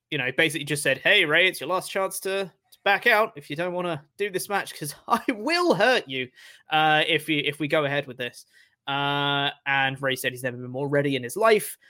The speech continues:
and Reigns got a little bit annoyed and said, "I tried to be diplomatic, now we do it my way," and walks off. Decent little opening segment,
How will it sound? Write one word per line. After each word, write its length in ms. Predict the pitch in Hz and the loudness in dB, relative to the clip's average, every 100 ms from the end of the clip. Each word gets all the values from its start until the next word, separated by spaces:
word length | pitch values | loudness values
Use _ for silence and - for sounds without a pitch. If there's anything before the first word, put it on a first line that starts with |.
| - _ | -20 _
and 180 | 117 113 | -12 -4
Reigns 180 | 127 123 | -4 -4
got 120 | 107 | -6
a 20 | |
little 160 | 123 123 | -4 -2
bit 100 | 120 | -2
annoyed 200 | 151 147 | 0 0
and 80 | |
said, 160 | 135 120 _ _ | -2 -4 _ _
"I 40 | - | -8
tried 200 | 143 160 | -6 -4
to 40 | |
be 60 | 180 | -4
diplomatic, 720 | 247 254 302 285 233 - - _ _ _ - | -4 0 0 4 2 2 -6 _ _ _ -16
now 140 | 123 | -2
we 100 | 151 | 0
do 140 | 190 240 | 4 4
it 80 | 180 | 6
my 200 | 147 123 | 4 4
way," 320 | 123 123 - _ _ - | 4 4 0 _ _ 0
and 120 | 190 | 2
walks 220 | 131 - | 2 0
off. 220 | - - _ - _ _ _ _ _ _ _ _ | -6 -10 _ -20 _ _ _ _ _ _ _ _
Decent 280 | 101 - 117 | -2 -2 -2
little 180 | 95 120 | 0 0
opening 260 | 123 131 | 0 -2
segment, 400 | 139 226 240 254 | 0 2 2 0